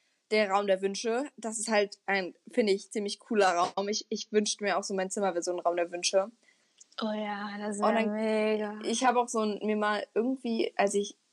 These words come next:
Speaker 1: dritte Klasse oder vierte Klasse war, so ein Schild gekauft für mein, so für meine Zimmertür, ähm, da, wo da halt draufsteht, Room of Inquirements, oder wie das heißt. Und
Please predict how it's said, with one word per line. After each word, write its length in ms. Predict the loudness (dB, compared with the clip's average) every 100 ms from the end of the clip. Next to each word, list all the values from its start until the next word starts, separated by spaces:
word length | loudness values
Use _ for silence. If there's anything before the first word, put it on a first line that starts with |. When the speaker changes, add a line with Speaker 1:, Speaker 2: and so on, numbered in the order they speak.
| -10
Speaker 1:
dritte 260 | -2 -2
Klasse 280 | -2 -4 -2
oder 80 | 0
vierte 160 | -2 -4
Klasse 240 | -6 -4
war, 100 | -2
so 80 | -2
ein 80 | -2
Schild 220 | -2 -4
gekauft 460 | -4 0 0 0 _ _ _ _ _ _
für 120 | -2
mein, 240 | 2 2 2
so 140 | -2
für 140 | -2
meine 180 | 0 0
Zimmertür, 600 | -2 -4 -4 0 -2 -2 _ 0
ähm, 420 | 2 2 0 -4
da, 220 | 0 0 0
wo 80 |
da 120 | -2 0
halt 180 | 0 -2
draufsteht, 640 | -2 -2 2 4 4 0 0
Room 220 | 0 2
of 160 | -2 -2
Inquirements, 840 | -6 -6 -6 -2 0 0 -2 0
oder 80 | 2
wie 80 |
das 160 | 2 0
heißt. 300 | -2 -2 -4 _ _ _ _ -4
Und 300 | 2 4 2